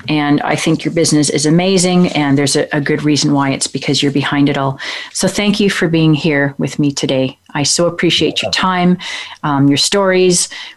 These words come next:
um, your message of hope and inspiration in business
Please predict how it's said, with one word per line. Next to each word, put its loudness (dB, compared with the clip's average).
um, 2
your 4
message 2
of -6
hope -2
and 2
inspiration 0
in 0
business 0